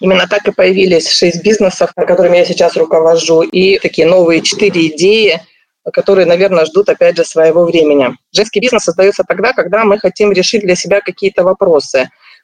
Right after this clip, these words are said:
Ну, и не находим это вокруг себя, либо мы не можем удовлетвориться теми услугами, которые нам предлагают. Ну, например, хотим хороший маникюр, открываем салон, некуда деть ребёнка,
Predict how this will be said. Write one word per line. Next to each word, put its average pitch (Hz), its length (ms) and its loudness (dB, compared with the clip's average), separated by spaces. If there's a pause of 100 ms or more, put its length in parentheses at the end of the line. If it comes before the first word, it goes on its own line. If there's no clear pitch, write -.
(180)
Ну, 226 200 2
и 190 100 2
не 185 100 2
находим 180 460 0
это 151 500 2
вокруг 165 300 -4
себя, 214 440 0
либо 160 300 -2
мы 156 120 0
не 165 80 2
можем 170 280 2
удовлетвориться 160 800 -2
теми 165 200 -2
услугами, 180 380 0
которые 175 320 0
нам 170 160 2
предлагают. 170 640 0 (520)
Ну, 233 80 0
например, 190 360 2
хотим 208 300 0 (180)
хороший 208 380 0
маникюр, 202 480 2
открываем 170 460 0
салон, 196 520 2 (360)
некуда 202 320 0
деть 214 200 -2
ребёнка, 208 680 2